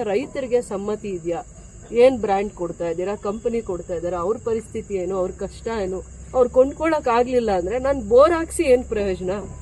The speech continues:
ಬರೀ ಒಂದ್ ಪಂಪು ಮೋಟ್ರು ಕೊಟ್ಟು ಏನ್ ಪ್ರಯೋಜನ? So ಇದ್ರ ಬಗ್ಗೆ ಕರೆಕ್ಟಾಗಿ ಅವ್ರ ಹತ್ರ ಮಾಹಿತಿ ತೆಗೆದು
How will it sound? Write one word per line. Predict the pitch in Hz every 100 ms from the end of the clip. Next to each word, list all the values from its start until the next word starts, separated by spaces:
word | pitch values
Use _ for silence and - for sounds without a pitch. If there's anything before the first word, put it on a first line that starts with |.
| - - - -
ಬರೀ | 240 311
ಒಂದ್ | 302 277 226 - -
ಪಂಪು | 240 262 302
ಮೋಟ್ರು | 277 269 -
ಕೊಟ್ಟು | - 262 247
ಏನ್ | 240 240
ಪ್ರಯೋಜನ? | 208 190 190 180 185 180 - - -
So | 240 220
ಇದ್ರ | 208 254
ಬಗ್ಗೆ | 226 202 247 285
ಕರೆಕ್ಟಾಗಿ | 196 214 233 254 247 247
ಅವ್ರ | 214 202
ಹತ್ರ | 196 202 208
ಮಾಹಿತಿ | 175 185 220 254
ತೆಗೆದು | - 196 196 220